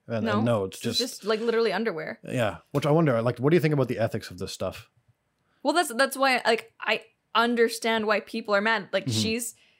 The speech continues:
Speaker 2: this doesn't have anything to do with a kimono. And I, I wouldn't, I don't know if I would call this cultural appropriation, but, like,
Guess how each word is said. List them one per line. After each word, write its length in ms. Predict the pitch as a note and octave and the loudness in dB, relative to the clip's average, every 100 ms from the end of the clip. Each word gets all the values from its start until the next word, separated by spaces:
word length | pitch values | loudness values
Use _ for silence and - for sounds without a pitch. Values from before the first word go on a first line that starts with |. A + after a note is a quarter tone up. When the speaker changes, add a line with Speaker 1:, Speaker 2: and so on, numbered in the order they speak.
| _ - | _ -4
Speaker 2:
this 100 | A3 | 2
doesn't 220 | A#3 A#3+ | 2 2
have 180 | A#3 G3+ | 0 2
anything 280 | G#3 A3 G#3 | 0 0 -2
to 80 | |
do 140 | G3+ G3+ | -4 -2
with 140 | G3+ | -4
a 60 | G3+ | -4
kimono. 400 | A#3 G#3 G#3+ F3+ | -6 -2 0 0
And 100 | G3 | 0
I, 120 | F#3+ - | -2 -4
I 80 | A#3 | -4
wouldn't, 300 | B3 A4+ A#4+ - | -2 -2 -2 -2
I 60 | |
don't 120 | E4+ G#4+ | -2 4
know 160 | A#4+ | 6
if 60 | F#4 | 6
I 80 | A#3+ | 4
would 140 | G#3+ | 2
call 180 | - F#3 | 2 -2
this 140 | F#3+ | -2
cultural 320 | - F3+ F#3+ F3 | -4 -4 -4 -6
appropriation, 640 | F3 E3+ E3+ F3+ G3 F#3 | -6 -4 -4 -4 -6 -2
but, 200 | E3+ - - - | -2 -4 -16 -6
like, 180 | G3+ | -6